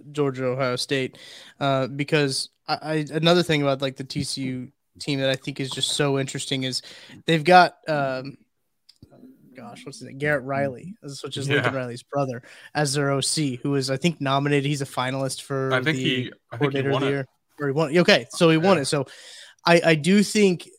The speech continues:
Speaker 1: what I saw with T C U on, on Saturdays, they got into this lull of, like, run the ball on first down. Okay, that didn't work. Let's take a shot on second down. Then they found themselves very quickly, if Quentin, <laughs> if Quentin Johnson didn't pull it down, right, uh, you're looking at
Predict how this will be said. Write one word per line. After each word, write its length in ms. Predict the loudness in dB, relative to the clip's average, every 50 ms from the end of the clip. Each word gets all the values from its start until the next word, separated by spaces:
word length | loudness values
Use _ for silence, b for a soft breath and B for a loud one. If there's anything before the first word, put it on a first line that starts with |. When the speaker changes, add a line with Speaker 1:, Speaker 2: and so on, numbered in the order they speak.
| _ _ -10
Speaker 1:
what 240 | -4 -2 2 4 4
I 80 | 4
saw 260 | 4 4 4 4 6 6
with 140 | 4 2
T 160 | 0 -2 -2 -2
C 180 | -2 -2 -2
U 240 | 0 0 2 2 2
on, 180 | 2 0 0 0
on 200 | -2 -2 -2 -2
Saturdays, 680 | -2 0 4 4 6 4 4 2 0 -2 -4 -4 -2
they 140 | -2 0 2
got 240 | 4 4 6 4
into 160 | 4 2 0 0
this 240 | -2 -4 -4 -4
lull 420 | -4 0 2 2 4 4 2 0 -2
of, 160 | -4 -4 -4
like, 180 | -4 -6 -6 -8 -6
run 240 | 0 2 2 4 4
the 80 | 4
ball 280 | 4 6 6 8 8 8
on 120 | 6 4
first 340 | 0 0 -2 -2 -2 -2 -2
down. 420 | 0 0 2 0 0 -2 -4 -8 -12 -10
Okay, 200 | -4 -2 0 2
that 140 | 2 0
didn't 240 | 0 -4 -6 -6 -4
work. 180 | -4 -4 -2 -2
Let's 160 | -4 -6 -4
take 160 | -6 -8 -8 -6
a 40 |
shot 220 | -4 0 0 0 2
on 140 | 0 -2 -2
second 360 | -4 -4 -4 -4 -6 -4 -2
down. 280 | -2 -2 -2 -4 -6 -8 B B B B B B B _
Then 200 | -6 -6 -4 -4
they 120 | -4 -4
found 300 | -4 -2 -2 -2 -2 -2
themselves 380 | -4 -6 -4 -6 -6 -6 -6 -8
very 300 | -8 -6 -4 -4 -4 -4
quickly, 500 | -4 -4 -4 -4 -4 -6 -6 -6 -6 -6
if 260 | -6 -8 -8 -8 -4
Quentin, 300 | 0 0 0 0 0 -4
<laughs> 480 | -6 -8 -10 _ -20 -20 -20 -20 -18 -16
if 100 | -8 -4
Quentin 200 | -4 -2 0 2
Johnson 280 | 2 2 2 2 -2
didn't 160 | -4 -4 -4
pull 160 | -4 -2 -2 -2
it 80 | -2
down, 340 | -2 0 0 0 -2 -4 -6
right, 280 | -6 -6 -6 -8 -8 -10 -12 -10
uh, 220 | -10 -8 -8 -8
you're 280 | -10 -10 -10 -10 -8 -6
looking 280 | -6 -6 -6 -4 -4
at 120 | -4 -6